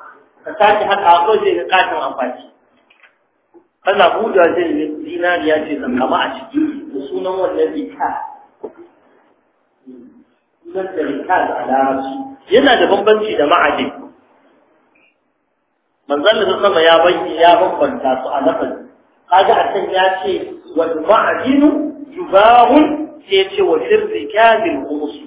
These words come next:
Amma wasu malamai suna ganin in an ce rikazi, to rikazi wani bangare ne daga cikin ma'adini. Ma'adini ya fi ganewa, rikazi wani bangare ne daga cikin ma'adini.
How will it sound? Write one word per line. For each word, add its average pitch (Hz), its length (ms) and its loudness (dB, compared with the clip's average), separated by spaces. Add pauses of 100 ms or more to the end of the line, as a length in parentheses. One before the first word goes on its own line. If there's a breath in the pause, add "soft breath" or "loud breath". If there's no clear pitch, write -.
(380 soft breath)
Amma 190 280 4
wasu 254 240 4
malamai 214 480 0
suna 214 280 -4
ganin 214 340 0 (540)
in 254 160 0
an 262 240 2
ce 269 220 2
rikazi, 208 800 4 (1400)
to 381 60 0
rikazi 202 760 2
wani 202 280 2
bangare 214 560 0
ne 180 160 -4
daga 147 260 -4
cikin - 280 -12
ma'adini. 175 640 -4 (1500)
Ma'adini 214 720 0
ya 202 160 6 (100)
fi 202 120 2
ganewa, 160 640 2 (380)
rikazi 240 720 2
wani 208 260 -2
bangare 220 520 -2
ne 208 200 -6
daga - 260 -6
cikin - 280 -18
ma'adini. - 580 -4